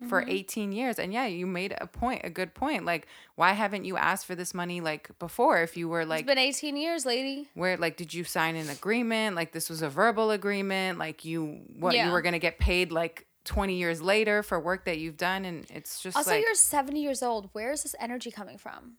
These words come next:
Speaker 1: She, it's
Speaker 2: Just,
Speaker 1: fear.
Speaker 2: like,
Speaker 1: It's
Speaker 2: be
Speaker 1: so
Speaker 2: a
Speaker 1: s-
Speaker 2: grandma and, like, just, it's, everything is fine. Like, be a grandma. Like,
Speaker 1: It's so sad. No, money can really, like,
Speaker 2: It's so
Speaker 1: tarnish
Speaker 2: sad.
Speaker 1: people, and it's,
Speaker 2: Yes.
Speaker 1: like, so, so fear-based.
Speaker 2: Yeah.
Speaker 1: Like, she's just acting in a place of fear because things are uncertain.
Speaker 2: Yeah.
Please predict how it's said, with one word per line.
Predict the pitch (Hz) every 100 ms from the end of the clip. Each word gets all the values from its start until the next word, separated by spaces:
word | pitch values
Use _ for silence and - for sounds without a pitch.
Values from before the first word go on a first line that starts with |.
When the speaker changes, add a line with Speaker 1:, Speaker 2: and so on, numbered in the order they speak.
| _ _ _ _ _
Speaker 1:
She, | - 220
it's | 214 -
Speaker 2:
Just, | - -
Speaker 1:
fear. | 269 320 180
Speaker 2:
like, | -
Speaker 1:
It's | 190 240 -
Speaker 2:
be |
Speaker 1:
so | 208 453 466
Speaker 2:
a |
Speaker 1:
s- | 320
Speaker 2:
grandma | 285 311 415 415 294 190 170
and, | - 262
like, | 269
just, | 226 277 -
it's, | 262 -
everything | 254 262 320 320
is | 311
fine. | 302 285 214
Like, | 208 202
be | 220
a | 220
grandma. | 214 202 - -
Like, | 220
Speaker 1:
It's | -
so | - 208 233
sad. | - 151 185
No, | 240
money | 175 190 233
can | 262 214
really, | 180 180 185
like, | 175 147 -
Speaker 2:
It's | 247 -
so | 269
Speaker 1:
tarnish | 247 190
Speaker 2:
sad. | 208 -
Speaker 1:
people, | 214 247 240
and | 214 185
it's, | 185 -
Speaker 2:
Yes. |
Speaker 1:
like, | 180 -
so, | - - 185 190
so | - - - 196
fear-based. | 196 - 175 160 170 190 208 240 269 -
Speaker 2:
Yeah. | 226 214 180
Speaker 1:
Like, | 180
she's | - 175
just | 185 -
acting | 135 170 185 180
in | 165
a |
place | - 170 170
of | 170
fear | - 165 165
because | 165 - 175 160
things | 170 165 160
are |
uncertain. | - 156 - 165 160 156 180
Speaker 2:
Yeah. | 240 220 196